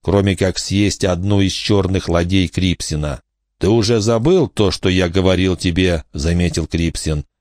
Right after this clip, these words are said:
«Ты должен научиться смотреть через плечо».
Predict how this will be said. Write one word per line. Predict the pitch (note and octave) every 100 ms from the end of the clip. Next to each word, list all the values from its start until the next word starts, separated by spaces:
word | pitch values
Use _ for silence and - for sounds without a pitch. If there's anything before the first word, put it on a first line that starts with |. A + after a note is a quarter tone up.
| _ _
«Ты | G2 A#2+
должен | G#2+ B2 C3 G#2 A2+ A2
научиться | G#2+ G2+ - B2 A#2 -
смотреть | G2+ F#2+ F#2 - G#2 A#2 -
через | - G2+ -
плечо». | - F#2+ G2+ - B2+ F#2+